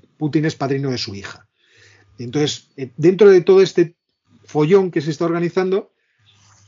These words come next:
Putin yo creo que hace un movimiento típico de alguien muy experto en estas, en estas lides,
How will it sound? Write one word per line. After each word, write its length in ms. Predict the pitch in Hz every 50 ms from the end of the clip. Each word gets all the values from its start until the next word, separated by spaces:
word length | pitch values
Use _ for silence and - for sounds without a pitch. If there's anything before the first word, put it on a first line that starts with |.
| _ _ _
Putin 420 | - 185 214 208 - 220 220 226 214
yo 140 | 202 190 170
creo 160 | 196 196 180
que 80 | 175
hace 160 | 170 - 175 170
un 80 | 175
movimiento 640 | 170 175 170 165 165 170 170 175 170 185 190 190 175 _
típico 560 | - 170 170 - 170 156 - 170 170 185 202 175
de 720 | 151 135 135 143 143 151 160 165 151 135 127 123 123 - _ -
alguien 300 | 151 147 143 147 147 143
muy 180 | 147 160 165
experto 480 | 143 131 - - - 139 135 - - 139
en 80 | 135 135
estas, 480 | 127 - 127 110 107 - - - - -
en 80 | 131
estas 300 | 123 110 - 123 101 87
lides, 380 | 101 98 95 98 - - -